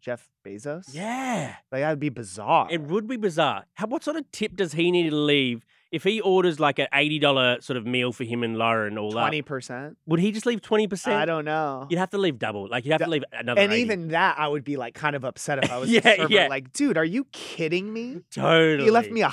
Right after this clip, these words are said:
Speaker 1: only a hundred percent tip?"
Speaker 2: But Lauren Sanchez is one of the people in this world I admire most. Like,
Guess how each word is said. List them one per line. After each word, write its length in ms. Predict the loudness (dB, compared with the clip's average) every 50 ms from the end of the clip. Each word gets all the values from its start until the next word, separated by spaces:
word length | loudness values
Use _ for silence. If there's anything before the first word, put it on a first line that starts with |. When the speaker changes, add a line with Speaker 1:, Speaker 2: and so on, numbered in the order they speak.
| 0 0
Speaker 1:
only 240 | 0 2 2 2 0
a 80 | 0
hundred 400 | -2 -4 0 0 2 2 2 0
percent 420 | -2 -2 -4 -2 -2 -4 -6 -6 -6 _
tip?" 340 | -6 -4 -4 -4 -4 -8 -12 _ _ _ _ _ _ _
Speaker 2:
But 100 | 0 0
Lauren 380 | 6 6 6 8 6 4 2
Sanchez 560 | -2 0 2 2 2 2 2 0 -2 -2 -2
is 140 | -6 -8 -6
one 140 | -4 -4 -2
of 40 | -2
the 80 | -4 -6
people 340 | -8 -8 -8 -8 -6 -6 -4
in 80 | -4 -6
this 140 | -6 -6 -6
world 240 | -6 -6 -4 -4 -4
I 140 | -4 -4
admire 340 | -4 -4 -6 -4 -4 -4 -4
most. 500 | -4 -4 -6 -6 -6 -8 -16 _ -20 _ _
Like, 280 | 0 0 0 0 -2